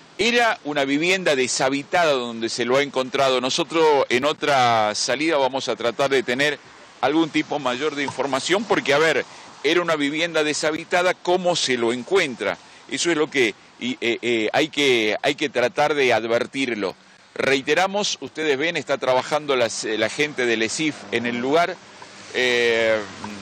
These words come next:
bueno, ya cuando interviene el esif, prácticamente la policía, este, queda, queda de lado, solamente queda custodiando el lugar, pero reiteramos,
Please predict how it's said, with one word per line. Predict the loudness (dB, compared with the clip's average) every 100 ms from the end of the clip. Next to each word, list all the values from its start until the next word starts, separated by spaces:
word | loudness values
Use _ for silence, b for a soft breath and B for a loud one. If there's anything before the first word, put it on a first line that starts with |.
| -16 -16 -18 -18 -18 -16 -6
bueno, | -2 0
ya | 0 0
cuando | 0 -2
interviene | 0 0 2
el | 2
esif, | 0 0 -2
prácticamente | 0 -2 0 0 0 0
la | -2
policía, | -2 -4 -2 2 4 2 -2 B B
este, | -2 -2 -2 -4 -4
queda, | 0 2 4 2
queda | 0 2 2
de | 2
lado, | 2 2 0 -2
solamente | -2 -2 -2 -4 -2
queda | 0 0
custodiando | -2 -6 -2 2 2 0 -2
el | -2
lugar, | 0 0 0
pero | 0 2 2
reiteramos, | 0 -2 0 2 0 -2 -10